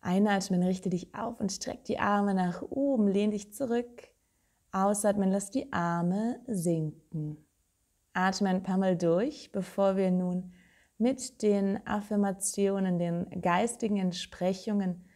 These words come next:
der zwölf Haltungen im Sonnengruß starten.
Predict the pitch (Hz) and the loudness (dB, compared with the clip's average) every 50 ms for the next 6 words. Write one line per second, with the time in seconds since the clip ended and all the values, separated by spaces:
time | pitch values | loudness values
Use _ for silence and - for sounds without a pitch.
0 | _ _ _ _ - 185 180 185 - - 180 185 190 196 190 - - 180 175 175 | _ _ _ _ -8 -8 -6 -6 -4 2 4 4 4 2 0 -4 -2 0 0 2
1 | 185 185 185 190 185 180 - - 220 226 202 202 202 196 196 196 196 196 202 196 | 0 0 0 -2 -2 -2 0 0 0 0 0 0 -2 -2 -2 0 0 0 -2 -2
2 | - 156 170 180 208 220 214 - - _ _ _ _ - - - - - - 180 | -4 -4 -4 -4 -4 -6 -8 -12 -16 _ _ _ _ -20 -16 -16 -14 -10 -8 -8
3 | 156 147 156 170 - - - 190 180 | -6 -6 -8 -10 -12 -12 -14 -14 -14